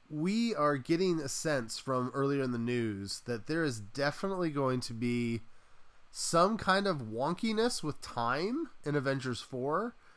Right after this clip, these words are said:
Uh, we keep getting set photos of the Battle of New York and people wearing costumes from the first Avengers movie.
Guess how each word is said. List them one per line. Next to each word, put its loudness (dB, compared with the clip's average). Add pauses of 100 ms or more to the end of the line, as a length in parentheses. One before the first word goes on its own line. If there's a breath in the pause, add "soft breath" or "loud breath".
(200 soft breath)
Uh, 4
we 4
keep -2
getting 4
set -2
photos 2
of -2
the 0
Battle 2
of 0
New 0
York 2
and -4
people -2
wearing 0
costumes -2
from -4
the -2
first -6
Avengers -2
movie. -2